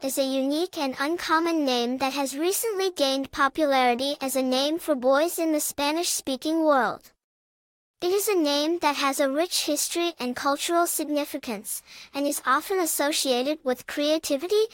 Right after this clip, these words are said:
innovation, and leadership. In this article, we will explore the meaning, origin, and all about the name Annual.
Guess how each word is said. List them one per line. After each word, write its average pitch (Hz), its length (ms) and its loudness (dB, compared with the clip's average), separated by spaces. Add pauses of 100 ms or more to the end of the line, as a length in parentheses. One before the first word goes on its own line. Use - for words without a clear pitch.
(220)
innovation, 294 680 0 (260)
and 320 220 2
leadership. 233 560 0 (960)
In 320 160 2
this 427 240 0
article, 262 640 0 (240)
we 320 160 0
will 311 160 6
explore 277 600 0
the 330 120 2
meaning, 294 460 0 (280)
origin, 262 540 0 (300)
and 269 200 -4
all 285 240 4
about 381 360 4
the 359 80 0
name 269 320 2
Annual. 254 560 0